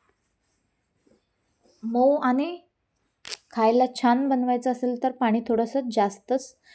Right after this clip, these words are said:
ठेवायचा. दोन ग्लास पाणी घालून घेतलेलं आहे.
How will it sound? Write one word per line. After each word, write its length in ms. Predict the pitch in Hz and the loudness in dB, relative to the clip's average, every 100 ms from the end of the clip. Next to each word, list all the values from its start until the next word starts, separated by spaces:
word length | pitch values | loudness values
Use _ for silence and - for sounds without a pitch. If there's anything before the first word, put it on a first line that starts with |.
| - _ - | -20 _ 2
ठेवायचा. 500 | 226 196 196 220 208 - _ _ _ _ _ _ _ _ _ _ _ _ _ _ _ _ _ _ _ _ _ _ _ | 4 4 2 -2 -2 -8 _ _ _ _ _ _ _ _ _ _ _ _ _ _ _ _ _ _ _ _ _ _ _
दोन 280 | 214 233 240 | -2 0 0
ग्लास 300 | 240 247 254 | 2 2 2
पाणी 360 | 254 233 233 240 - 208 | -2 -2 -2 -6 -8 -2
घालून 340 | 214 208 220 | 2 2 2
घेतलेलं 460 | 220 214 220 220 214 | 0 0 0 2 2
आहे. 220 | 208 | 0